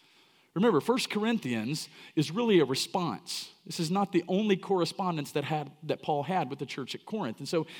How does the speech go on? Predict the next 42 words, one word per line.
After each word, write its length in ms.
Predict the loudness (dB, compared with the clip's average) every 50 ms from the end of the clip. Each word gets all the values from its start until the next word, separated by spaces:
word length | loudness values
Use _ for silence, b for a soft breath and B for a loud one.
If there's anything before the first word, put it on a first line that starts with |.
| B B
he 140 | -2 -2 0
is 140 | 0 0
very 320 | 0 2 4 6 6 6 8
likely 400 | 8 6 4 4 4 2 2 2
kinda 260 | 4 2 2 2 2
going 360 | 2 2 2 2 2 4 4
down 200 | 4 4 4 4
the 80 | 4 2
list 540 | 4 6 6 6 6 6 2 -2 -6 -8 B B B B B
and 120 | -2 0 2
responding 680 | 2 0 0 0 0 2 2 4 4 2 0 0 -2
to 40 | -2
some 220 | -2 -2 -2 -2 0
issues, 640 | 0 0 0 0 -2 -2 0 2 2 2 0 -2 B B B B B B
uh, 160 | -2 0 0 2
that 180 | 2 2 2
had 220 | 2 0 -2 -2 -2
come 240 | -2 -2 0 0
his 260 | 0 2 0 0 0 -2
way. 260 | -2 -2 -4 -4 -6 -8
And 120 | -10 -6
so 120 | -4 0
he's, 260 | 2 2 2 2 0 B B B B B B B
he's, 300 | -4 -4 -4 -4 -6 -6
he's 180 | -4 -4 -4 -2
kinda 220 | -2 -2 0 0
going 300 | 2 2 2 2 2 2
down 180 | 0 0 2 2
the 80 | 2
list 320 | 4 4 2 2 0 -2 -2
here 180 | -2 -2 0
in 160 | 0 -2 -2
that 200 | -2 -4 -4 -6
particular 380 | -8 -8 -6 -6 -4 -2 -2 -2
sense. 280 | -2 0 -2 -2 -2 -2
So 100 | -2 0
again, 220 | 0 0 0 0
in 100 | 0 -2
chapters 400 | -2 -2 -2 -2 -2 -4 -6 -2
one 180 | -2 -2 -2 -2
through 180 | -2 -2 -4
four, 500 | -4 -6 -6 -4 0 2 4 2 2 2